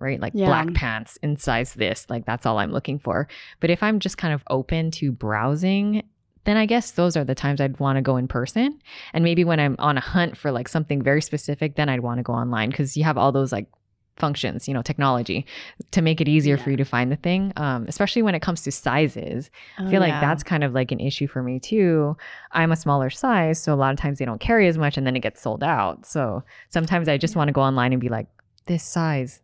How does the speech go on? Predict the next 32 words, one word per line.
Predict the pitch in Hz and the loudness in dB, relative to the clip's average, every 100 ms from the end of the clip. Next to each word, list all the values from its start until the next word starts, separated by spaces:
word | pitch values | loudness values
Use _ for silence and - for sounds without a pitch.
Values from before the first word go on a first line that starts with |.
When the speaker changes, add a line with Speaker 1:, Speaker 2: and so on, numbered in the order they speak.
| - | -4
Speaker 1:
Oh, | 165 | 0
you | 147 | 2
don't | 147 | 0
have | 147 139 | 0 0
any? | 143 127 | 0 0
Okay, | 139 101 113 - - | -2 -4 -10 -12 -4
I'm | 156 | -2
done." | 110 - - - | -2 -4 -8 -8
<laughs> | |
Speaker 2:
<laughs> | 190 214 247 214 208 - 196 - _ _ _ _ _ _ _ | -4 4 6 6 4 2 0 -2 _ _ _ _ _ _ _
Yeah, | 165 160 - | -6 -4 -2
I, | 208 220 226 214 _ - - | 2 2 2 -2 _ -20 -6
I | 202 | -2
think, | 214 233 240 - - | -2 0 -2 -2 -6
um, | 185 170 160 165 - | -2 -2 -2 -6 -6
I, | 180 180 | -4 -4
like, | 170 156 | -4 -8
hate | - 180 147 | -10 -10 -8
shopping, | - - - 160 165 - | -8 -10 -8 -8 -8 -4
but | - 214 | 4 4
I | |
love | 214 202 185 | 6 4 2
fashion, | - 156 170 - 196 233 _ | 0 -2 -2 -4 -2 -4 _
which | - 202 | -6 -2
is, | 214 | 0
like, | 202 175 - | 4 4 2
very | - 202 190 185 190 349 - | 2 4 6 4 0 -2 -4
Speaker 1:
<laughs> | - | -4
Speaker 2:
complicated, | 294 220 190 202 180 170 165 | 0 0 0 0 0 -2 -4
but | - 156 214 170 185 190 - | -2 -2 -2 -6 -10 -12 -4
that's | 196 - | -2 4
why | 180 175 175 | 4 4 2